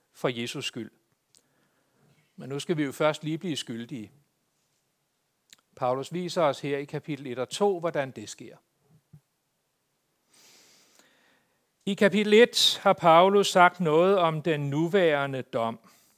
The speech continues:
nemlig at Gud giver os hen i synden, vers seksogtyve. Gud pris-, altså kapitel et, vers seksogtyve.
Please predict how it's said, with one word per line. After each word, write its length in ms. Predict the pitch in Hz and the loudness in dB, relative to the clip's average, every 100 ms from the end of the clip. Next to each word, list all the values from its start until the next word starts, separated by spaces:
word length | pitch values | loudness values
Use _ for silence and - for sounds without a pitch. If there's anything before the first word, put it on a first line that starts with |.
| - | -10
nemlig 520 | 131 139 170 170 143 _ _ _ _ - | -4 -2 0 0 -2 _ _ _ _ -4
at 240 | 151 151 | -4 -2
Gud 220 | 156 165 | -2 -2
giver 260 | 180 196 160 | -2 0 2
os 220 | 139 - | 2 -4
hen 320 | - 175 185 - _ _ - | -2 -2 -2 -8 _ _ -12
i 100 | 147 | -6
synden, 580 | - 180 202 208 185 - _ _ _ | -2 0 -2 -2 -6 -8 _ _ _
vers 200 | 139 127 | -6 -4
seksogtyve. 800 | - 185 - 220 208 190 190 190 - _ _ _ _ _ _ _ _ _ _ _ - - _ _ _ | -2 0 0 -2 0 0 0 -2 -6 _ _ _ _ _ _ _ _ _ _ _ -20 -20 _ _ _
Gud 180 | - 147 | -8 -8
pris-, 460 | 147 - 202 - - | -4 -2 -2 -2 -6
altså 200 | 117 135 | -6 -8
kapitel 380 | 131 131 123 160 | -10 -12 -6 -6
et, 240 | - - | -6 -10
vers 160 | 165 135 | -8 -6
seksogtyve. 600 | - 131 147 - 131 131 | -6 -8 -12 -12 -12 -14